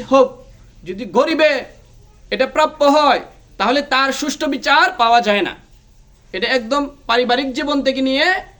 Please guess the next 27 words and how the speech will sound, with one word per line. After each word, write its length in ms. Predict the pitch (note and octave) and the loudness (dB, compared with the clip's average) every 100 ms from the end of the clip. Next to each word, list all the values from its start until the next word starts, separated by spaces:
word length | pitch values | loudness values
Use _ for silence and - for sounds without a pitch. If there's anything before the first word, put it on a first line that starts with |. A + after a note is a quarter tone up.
| - | -12
সামাজিক 460 | A#3 B3+ C#4 C#4 | -6 -4 -4 -6
জীবন 340 | A3 C4 C4+ A3 | -6 -2 -2 0
থেকে 220 | A#3+ D4+ | -2 -2
নিয়ে, 340 | D4+ C#4+ A3 | -2 -2 -2
রাষ্ট্রীয় 360 | G3+ A#3+ C#4+ C#4 | -2 -4 -6 -6
জীবন 240 | B3+ C4 | -4 -2
থেকে 160 | A#3+ C4 | -2 0
নিয়ে, 120 | C#4+ | -2
আন্তর্জাতিক 500 | C4+ C4+ C4 C4+ C4 | -2 -2 -2 -2 -2
জীবন 280 | A3+ B3+ B3 | -2 -2 -2
পর্যন্ত 460 | B3 G#3 G#3 G3 D3 - - - E3+ | -4 -4 -8 -8 -8 -12 -20 -20 -2
যে 180 | A3+ | 0
দুর্বল, 520 | B3 D#4+ D4 D4+ F4+ D#4+ | 2 2 2 4 2 2
তাকে 280 | C4 B3+ | -2 -2
দুর্বল 380 | A#3+ D4 D4 D4 | -2 -2 -2 -2
করেই 220 | C4 C#4 | -2 -2
রাখা 260 | D4 B3+ B3+ | -2 0 0
হয়, 200 | A#3+ E3+ | 0 0
সে 180 | - G#3+ | -2 -10
সুষ্ঠু 420 | - C4+ - C4 | -8 -8 -2 -2
বিচার 300 | B3 B3+ G#3+ | -2 -4 -2
পায় 160 | A3 A#3+ | -2 -2
না, 200 | A3+ - - - | -2 -4 -14 -14
সে 140 | G#3+ | -10
সর্বত্রই 600 | G#3 D#4 C4+ C#4+ C#4+ D#4 | 0 0 0 -4 -4 -4
জুলুমের 340 | A3 C#4+ C#4 C4 | -2 -2 0 -2
শিকার। 360 | B3+ G#3 D#3+ | -2 -4 -4